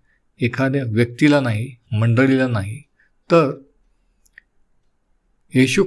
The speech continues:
ख्रिस्तासाठी राखून ठेवण्यात आलेले असे जे पाचारलेले लोक, म्हणजे त्याच्यामध्ये तुम्ही आणि मी सुद्धा आलो, हे आपल्याला उद्देशून लिहिलेलं आहे. आणि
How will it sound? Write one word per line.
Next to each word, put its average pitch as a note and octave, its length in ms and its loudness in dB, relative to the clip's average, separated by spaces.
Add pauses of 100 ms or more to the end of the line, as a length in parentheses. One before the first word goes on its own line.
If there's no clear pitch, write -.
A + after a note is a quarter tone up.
ख्रिस्तासाठी D3 880 -2
राखून A2+ 400 0
ठेवण्यात A#2+ 460 0
आलेले G#2+ 600 -2 (540)
असे D3 320 0
जे D3+ 100 0
पाचारलेले A#2 800 0
लोक, G2 380 -6 (1080)
म्हणजे B2+ 220 2
त्याच्यामध्ये B2 500 0
तुम्ही A#2 320 0
आणि A2+ 200 0
मी A2 180 -2
सुद्धा G2+ 360 -6
आलो, F#2+ 260 -12 (760)
हे B2+ 60 2
आपल्याला C#3 320 2
उद्देशून A#2+ 540 -2
लिहिलेलं G2 360 -4
आहे. - 180 -20 (840)
आणि B2+ 380 0